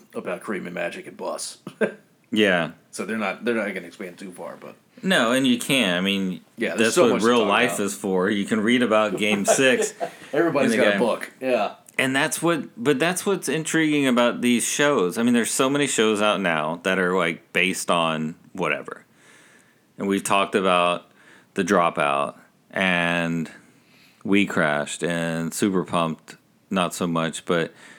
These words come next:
Speaker 2: just the theory of those shows. The Rip from the Headlines. The Winning Time is loosely based, I mean, it's fac-,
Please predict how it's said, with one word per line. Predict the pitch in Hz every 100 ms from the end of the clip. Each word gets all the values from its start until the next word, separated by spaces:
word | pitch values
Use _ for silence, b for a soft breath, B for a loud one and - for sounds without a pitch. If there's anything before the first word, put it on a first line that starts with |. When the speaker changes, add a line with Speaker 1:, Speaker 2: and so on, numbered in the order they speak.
| B
Speaker 2:
just | - 170
the | 143 120
theory | 120 113 104 92
of | 85
those | 87 80
shows. | - 78 73 - B B B B
The | 107
Rip | 110
from | 107 107
the | 92
Headlines. | 92 82 78 78 - - _ -
The | 101 101
Winning | 95 117 113 107
Time | 107 101 95 95
is | 92 - - -
loosely | 90 107 127 123 117 117 113 104 98 B B B B B B B B -
based, | 127 120 113 - -
I | 123
mean, | 120
it's | 107 101 - - -
fac-, | 127 123 -